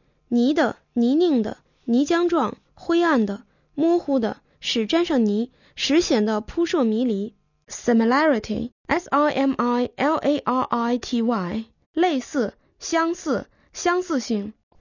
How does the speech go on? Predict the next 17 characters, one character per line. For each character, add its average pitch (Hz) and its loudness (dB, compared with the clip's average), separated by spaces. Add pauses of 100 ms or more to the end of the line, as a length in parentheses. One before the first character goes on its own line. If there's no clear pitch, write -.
(140)
Specimen, 262 2 (420)
S 381 4
P 320 -2
E 285 -2
C 302 -4
I 269 4
M 254 2
E 240 0
N， 202 0 (520)
标 359 10
本、 277 0 (340)
式 349 2
样、 240 2 (320)
样 311 4
本、 226 -4 (280)
样 339 6
品、 - -6